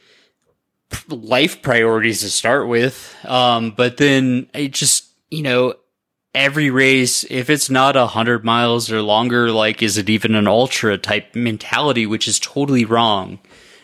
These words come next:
And so I, I saw you, I think it was last year, kinda pulling back after, what race was it in October? Um, I,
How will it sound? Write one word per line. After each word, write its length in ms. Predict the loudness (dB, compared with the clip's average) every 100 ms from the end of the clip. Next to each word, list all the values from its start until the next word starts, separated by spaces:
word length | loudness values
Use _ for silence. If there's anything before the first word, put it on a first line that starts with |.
| -8
And 140 | -4 -2
so 600 | 2 4 4 2 -2 -4
I, 280 | -2 -2 -2
I 160 | -2 0
saw 220 | 2 2
you, 480 | 0 0 2 2 2
I 80 | 0
think 220 | -2 -2
it 40 |
was 140 | -2 0
last 440 | 0 0 0 0
year, 160 | 0 2
kinda 200 | 0 -2
pulling 300 | 0 0 0
back 600 | 0 0 -2 -6 -16 -20 _ _ _ _ _ -6
after, 1040 | -2 -2 -6 -2 2 2 2 2 0 -4 _ _ _ _ _ -20 _ _ _ _ _ _ _ -2
what 160 | -2 2
race 280 | 0 2 0
was 200 | 0 2
it 80 | 2
in 80 |
October? 880 | 0 -2 -6 0 0 2 2 2 0 -6 _ _ -4
Um, 640 | 2 4 2 0 -4 -12 _ _ _ _ _ _ _ _ _ _ _ _ _ _ -12
I, 560 | -2 -2 -2 -10 -12 -20